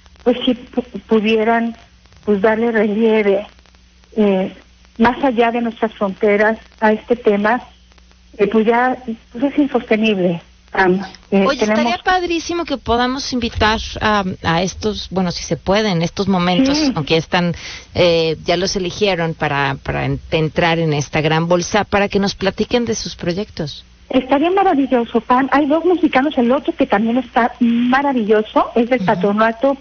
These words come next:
Speaker 1: Pro Zona Mazahua, y es un observatorio de derechos del México indígena. Este, once grupos indígenas, un observatorio que va viendo, que va midiendo si se respetan ciertos derechos. Creo que los mejores portavoces,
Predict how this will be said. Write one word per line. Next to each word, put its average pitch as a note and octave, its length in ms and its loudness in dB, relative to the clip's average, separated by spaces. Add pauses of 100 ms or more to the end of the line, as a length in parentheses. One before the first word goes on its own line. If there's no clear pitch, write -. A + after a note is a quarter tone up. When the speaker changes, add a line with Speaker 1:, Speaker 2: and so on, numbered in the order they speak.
Speaker 1:
Pro G3 180 2
Zona A#3+ 300 2
Mazahua, F#3 580 0 (380)
y A#3+ 100 2
es C4+ 140 0
un E4 100 2
observatorio B3+ 760 2
de C4 120 2
derechos A3+ 500 2 (560)
del A3+ 220 2
México B3 420 0
indígena. G#3+ 640 0 (500)
Este, G#3+ 520 0
once C#4 300 0
grupos C4+ 340 -2
indígenas, B3 480 0
un D4 100 2
observatorio C4+ 560 0
que C#4 100 -4
va C4 140 2
viendo, D4 480 2 (480)
que A#3+ 80 4
va B3 100 2
midiendo C#4 640 0 (180)
si B3 120 0
se A#3+ 120 0
respetan C4 560 0
ciertos B3 340 0
derechos. C#4+ 480 0 (640)
Creo F4 260 2
que F#4+ 100 2
los E4 80 2
mejores D4+ 360 0 (140)
portavoces, C4 760 0